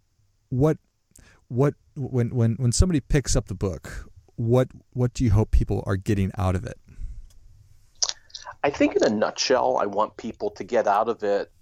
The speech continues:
Speaker 2: an understandable roadmap to becoming and staying wealthy. And to jump on the word contentment that you just referred to,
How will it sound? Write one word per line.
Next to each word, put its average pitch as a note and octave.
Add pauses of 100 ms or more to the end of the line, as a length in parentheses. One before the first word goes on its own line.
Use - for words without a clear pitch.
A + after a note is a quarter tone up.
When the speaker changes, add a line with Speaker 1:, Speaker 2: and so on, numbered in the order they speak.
(120)
Speaker 2:
an A2+
understandable G#2+
roadmap G#2+
to A2 (280)
becoming B2+
and A2
staying G2
wealthy. F2 (640)
And F#2+
to F#2+
jump G#2
on G2
the F#2+
word F#2
contentment A#2+ (120)
that G#2
you G2+
just G#2
referred G#2
to, F#2+